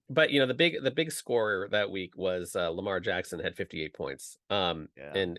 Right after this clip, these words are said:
Speaker 1: because that's just how Lamar Jackson has been this year. So,
Speaker 2: And I,
Speaker 1: uh,
Speaker 2: and I think, like, Boston Gang Style, like, I think, uh, with stuff like you, you saw for week one, he's got, he's got a good number of points in week one,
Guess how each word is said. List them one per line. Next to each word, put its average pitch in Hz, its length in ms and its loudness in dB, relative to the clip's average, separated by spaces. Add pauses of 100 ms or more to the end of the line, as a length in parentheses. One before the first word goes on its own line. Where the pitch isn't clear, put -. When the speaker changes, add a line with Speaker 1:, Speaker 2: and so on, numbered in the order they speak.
Speaker 1:
because 104 240 -2
that's 95 160 0
just 104 160 -6
how 101 180 0
Lamar 90 280 0
Jackson 85 380 -2
has 85 200 -6
been 78 220 -2
this 76 200 -8
year. 69 220 -6 (600)
So, 180 300 10
Speaker 2:
And 180 120 0
I, - 20 -2
Speaker 1:
uh, 156 360 8
Speaker 2:
and 175 100 0
I 175 80 4
think, 220 200 0
like, 156 220 2
Boston 143 340 2
Gang 131 160 -2
Style, 135 180 -2
like, 135 180 0
I 131 80 2
think, 143 300 -4 (360)
uh, 107 300 -4
with 139 160 -4
stuff 135 280 2
like 127 220 0
you, 135 280 0 (380)
you 147 280 -2
saw 160 240 6
for - 160 -8
week 151 240 2
one, 156 360 4
he's 131 200 -4
got, 143 240 0
he's - 140 -6
got 466 160 0
a - 20 -8
good 202 140 2
number 170 220 2
of 131 100 -2
points 143 260 0
in 135 40 -2
week 131 200 -4
one, 139 500 2